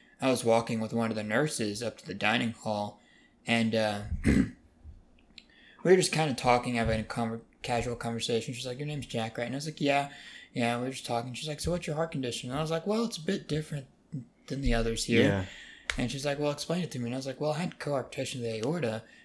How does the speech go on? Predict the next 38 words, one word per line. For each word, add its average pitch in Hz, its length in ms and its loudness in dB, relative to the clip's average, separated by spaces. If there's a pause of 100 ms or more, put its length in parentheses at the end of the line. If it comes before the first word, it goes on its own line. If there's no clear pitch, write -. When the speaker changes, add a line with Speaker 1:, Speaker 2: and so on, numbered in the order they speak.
(340)
Speaker 1:
but 120 360 2 (1120)
my 123 80 -2
heart 139 220 2
kind 156 160 0
of 135 80 -2
exploded 139 600 -2
before 127 300 -4
they 113 120 -2
fixed - 380 -4
it." 120 100 -2
And 120 120 0
she - 160 0
just 147 260 0
stopped 113 440 0
walking, 110 520 -2
and 110 100 -8
she 123 180 -6
looked 107 320 -6
at 131 100 -8
me. 147 300 -6 (500)
And 113 80 -8
I 110 40 -4
was 110 100 -6
like, 101 200 -8 (380)
"Is - 80 -14
everything 123 260 -8
good?" 123 140 -2
And 147 100 -4
she's 123 180 -10
like, 107 260 -6 (500)
"I 139 120 4
was 127 300 2
in 196 240 12
there. - 440 4 (880)
You're 185 320 12
the 151 120 6
toe 220 320 12
boy." 131 520 6